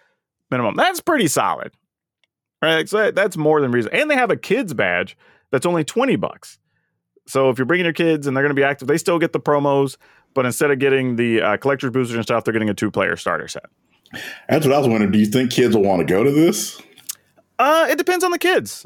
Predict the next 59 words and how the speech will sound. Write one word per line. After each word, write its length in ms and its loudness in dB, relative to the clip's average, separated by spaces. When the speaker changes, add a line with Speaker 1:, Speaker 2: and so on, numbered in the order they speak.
Speaker 1:
You 80 -2
know, 140 2
I 140 2
think 180 -4
there 160 0
really 240 2
are 120 4
Speaker 2:
It's 80 0
Speaker 1:
some. 120 4
Speaker 2:
Halloween 500 4
weekend. 540 2
This 180 2
is 80 2
competing 540 2
with 400 2
all 180 2
the 80 2
candy 400 2
in, 240 4
in 120 2
the 80 2
world. 500 0
Speaker 1:
Yeah, 340 4
yeah, 180 6
but 60 0
Speaker 2:
<laughs> 0 -
That's 0 -
what 120 6
Speaker 1:
remember, 320 4
Speaker 2:
you 80 2
gotta 200 2
ask 160 0
yourself. 680 2
Speaker 1:
but 80 4
remember, 280 4
you 160 4
Speaker 2:
<laughs> 60 0
Speaker 1:
can 80 0
go 160 2
on 160 0
Friday 340 0
or 80 2
Saturday, 680 2
and 240 -2
some 220 -2
of 60 0
your 300 2
Halloween 340 2
stuff 220 -2
may 140 -2
be 100 -2
happening 380 -2
on 100 -2
Saturday 340 -2
or 140 -2
Sunday. 360 -6
You 100 -4
know, 120 0
so 460 0